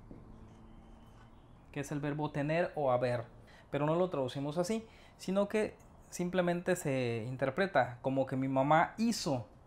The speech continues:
que mi hermana limpiara la casa. O podemos decir, "Mi mamá hizo a mi hermana limpiar la casa". ¿Sí? Y aquí tenemos el verbo clean, que es el verbo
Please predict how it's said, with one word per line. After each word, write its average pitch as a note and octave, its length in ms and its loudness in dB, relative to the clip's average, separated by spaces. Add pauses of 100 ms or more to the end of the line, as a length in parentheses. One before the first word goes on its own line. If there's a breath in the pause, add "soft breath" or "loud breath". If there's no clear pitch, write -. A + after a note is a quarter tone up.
que B2+ 100 -4
mi C3 100 -2
hermana E3 360 0
limpiara C#3 580 0
la A2+ 200 0
casa. A#2 440 -2 (540 loud breath)
O - 100 -4
podemos C#3 380 4
decir, D#3 300 0 (360 loud breath)
"Mi C#3 140 -2
mamá D3+ 480 4 (480 loud breath)
hizo G#3+ 360 0
a G#3+ 60 4
mi F#3+ 140 0
hermana F#3+ 560 0 (100)
limpiar C3+ 540 -2
la B2 240 -4
casa". A#2+ 600 -6 (500)
¿Sí? D3+ 260 -8
Y D3+ 80 -4
aquí C3 120 -6
tenemos D3+ 420 -2
el B2 60 -4
verbo D3 260 -4
clean, G3 360 -4 (600 loud breath)
que C3+ 120 -4
es C3+ 160 -4
el C3 180 -2 (380 loud breath)
verbo E3 560 -2